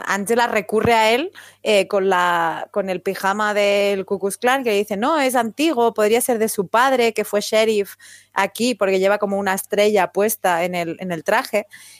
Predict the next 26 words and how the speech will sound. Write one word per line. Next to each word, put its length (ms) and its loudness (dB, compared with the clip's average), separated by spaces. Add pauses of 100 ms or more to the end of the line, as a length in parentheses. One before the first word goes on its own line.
Y 120 0
luego 140 4
dice, 260 4
"Bueno, 180 4
y 100 0
tu 100 2
exmujer, 560 0
que 100 -4
nos 140 -2
ayude 260 0
con 140 0
las 160 0
pastillas. 560 -2
¿Qué 160 -2
son 200 -2
estas 260 -6
pastillas?". 580 -8 (520)
Eh, 360 4
yo 120 2
creo 220 2
que 280 4
el 120 0
búnker 480 0 (380)
es 160 2
una 160 0
manera, 360 0